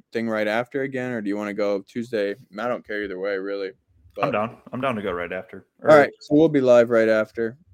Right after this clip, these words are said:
Speaker 2: Yep.
Speaker 1: uh, on this channel,
Speaker 2: Yep.
Speaker 1: um, for the
Speaker 2: And then
Speaker 1: final
Speaker 2: I'll,
Speaker 1: game of
Speaker 2: we'll
Speaker 1: this
Speaker 2: put it on the audio, too.
Speaker 1: tomorrow night, Caitlin Clark going for her,
Speaker 2: Yeah.
Speaker 1: her title, so that'll be exciting.
Speaker 2: That's,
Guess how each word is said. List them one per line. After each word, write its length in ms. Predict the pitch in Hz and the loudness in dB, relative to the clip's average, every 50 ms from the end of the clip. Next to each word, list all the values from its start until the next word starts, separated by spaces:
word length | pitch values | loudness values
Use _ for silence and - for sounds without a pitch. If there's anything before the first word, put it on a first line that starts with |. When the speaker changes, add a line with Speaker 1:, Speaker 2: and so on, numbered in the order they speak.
| _ _ _ - | _ _ _ -8
Speaker 2:
Yep. 160 | 107 117 113 104 | -4 -2 -2 -2
Speaker 1:
uh, 160 | 98 98 98 _ _ _ 139 _ _ _ _ _ _ _ _ _ _ | -4 -8 -12 _ _ _ -20 _ _ _ _ _ _ _ _ _ _
on 180 | 110 113 110 | -12 -10 -8
this 460 | 110 110 107 - - - - - - _ _ _ | -8 -8 -10 -12 -16 -20 -20 -20 -20 _ _ _
channel, 440 | - - 123 127 135 156 185 - _ _ _ _ _ _ _ - _ _ _ _ | -12 -10 -8 -6 -6 -6 -8 -10 _ _ _ _ _ _ _ -20 _ _ _ _
Speaker 2:
Yep. 280 | 113 117 113 113 120 110 107 107 107 _ _ | -12 -10 -4 -4 -4 -4 -4 -10 -12 _ _
Speaker 1:
um, 180 | 107 107 107 123 _ | -12 -12 -12 -14 _
for 80 | - 110 | -6 -6
the 60 | 110 | -4
Speaker 2:
And 40 | 107 | -2
then 60 | 107 | -2
Speaker 1:
final 140 | 107 107 104 | 0 0 -2
Speaker 2:
I'll, 0 | - - _ _ - | -4 -6 _ _ -8
Speaker 1:
game 80 | 135 135 | -6 -6
of 80 | 131 | -2
Speaker 2:
we'll 80 | 127 123 | -2 -2
Speaker 1:
this 60 | 120 - | 0 0
Speaker 2:
put 120 | 127 107 | -2 0
it 60 | 104 | 0
on 140 | 101 101 98 | -2 -2 -2
the 140 | 98 101 - _ _ - - - | -6 -10 -10 _ _ -16 -10 -8
audio, 320 | 98 95 87 87 85 82 | -8 -6 -6 -6 -8 -10
too. 320 | - - - 92 90 87 _ _ _ _ _ _ _ _ _ | -10 -12 -14 -14 -14 -14 _ _ _ _ _ _ _ _ _
Speaker 1:
tomorrow 380 | - 127 117 120 123 123 123 123 | -6 -4 0 2 2 2 2 0
night, 360 | 120 120 123 127 139 135 _ _ _ _ _ | 0 0 0 -2 -2 -6 _ _ _ _ _
Caitlin 320 | - 123 107 92 113 117 | -4 -4 -4 -2 -6 -10
Clark 400 | _ - 123 120 135 170 180 180 _ _ _ _ _ _ | _ -4 -2 -2 -2 -2 -4 _ _ _ _ _ _ _
going 220 | - 113 117 117 107 | -10 -8 -8 -8 -8
for 120 | - - 117 | -6 -6 -4
her, 120 | - 123 127 | -2 -2 -4
Speaker 2:
Yeah. 100 | 131 - - _ _ _ 135 | -4 -6 -12 _ _ _ -6
Speaker 1:
her 200 | 131 123 127 131 | -4 -4 -4 -4
title, 460 | 127 - 139 120 127 127 135 151 151 | -6 -4 -2 -2 -2 0 -2 -2 -2
so 140 | 147 - 117 | -4 -6 -6
that'll 240 | 107 120 117 123 120 | -4 -4 -4 -4 -4
be 120 | 120 117 113 | -4 -4 -6
exciting. 460 | 110 - - - 107 113 113 117 123 | -6 -8 -8 -6 -6 -4 -4 -4 -2
Speaker 2:
That's, 340 | - 117 117 - - _ | -4 -4 -4 -4 -16 _